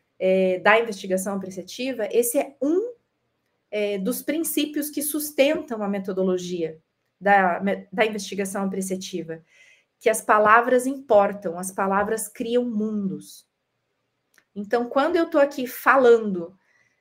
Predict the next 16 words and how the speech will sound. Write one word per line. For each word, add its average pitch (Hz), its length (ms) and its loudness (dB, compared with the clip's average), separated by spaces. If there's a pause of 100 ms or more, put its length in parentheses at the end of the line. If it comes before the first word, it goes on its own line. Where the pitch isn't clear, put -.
(120)
de 247 200 4
algo, 190 480 4
de 190 140 -6
uma 214 160 -2
situação, 190 880 0 (160)
e 190 80 -8
descrevendo 214 920 2
uma 196 140 0
realidade 196 1000 0 (520)
somente 277 1000 2
com 254 220 -2
o 233 40 0
viés 208 420 2
da 190 100 -2
negatividade, 185 1080 -2 (1300)
eu, 214 300 -2